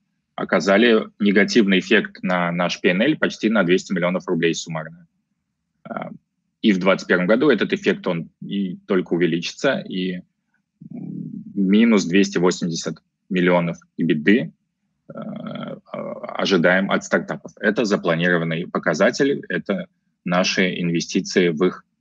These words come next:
будущее, в наше с вами будущее. То есть, э, э, резюмируя, что можно сказать, что наши основные и более зрелые бизнесы,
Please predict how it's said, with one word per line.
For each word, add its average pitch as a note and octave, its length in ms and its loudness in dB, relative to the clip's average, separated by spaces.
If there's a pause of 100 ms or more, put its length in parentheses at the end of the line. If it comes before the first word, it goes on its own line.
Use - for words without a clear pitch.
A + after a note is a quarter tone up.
(220)
будущее, F2+ 640 4
в D#2 80 -4
наше F2 400 -6
с - 100 -10
вами E2 300 -4 (420)
будущее. D#2+ 560 -4 (560)
То - 60 -6
есть, - 260 -6
э, F2 380 2 (480)
э, - 40 -18 (520)
резюмируя, A2+ 640 6
что - 180 0
можно G2 240 0
сказать, E2+ 380 0
что - 260 -2
наши G2 320 2
основные G2+ 880 2
и G2 140 -4
более G2 280 6
зрелые F#2 380 4
бизнесы, F2+ 640 -4